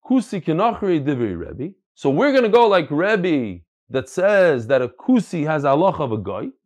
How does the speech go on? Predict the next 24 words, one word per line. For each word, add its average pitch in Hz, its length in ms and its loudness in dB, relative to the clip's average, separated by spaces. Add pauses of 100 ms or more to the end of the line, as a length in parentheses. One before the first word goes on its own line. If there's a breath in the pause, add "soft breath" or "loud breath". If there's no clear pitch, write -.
(960 soft breath)
Rabbi 170 160 -4
Shimon 262 240 0
Gamliel 294 420 2
Omer, 233 540 -4 (360)
Kusi 254 300 0
Yisrael. 170 640 -2 (560)
No, 254 320 -4 (240)
the 101 160 -6
real 135 600 -2 (640)
Gerim. 120 440 -4 (580)
And 214 120 -2
a 202 60 2
real 214 440 0
Ger 147 680 -2 (220)
that 120 200 -4
does 139 460 -4 (500)
a 131 60 0
one 175 300 2
eighty 165 420 -4
and 135 100 -6
starts 170 240 -6
doing 190 160 -6
Avodah 147 340 -2
Zarah, 160 420 2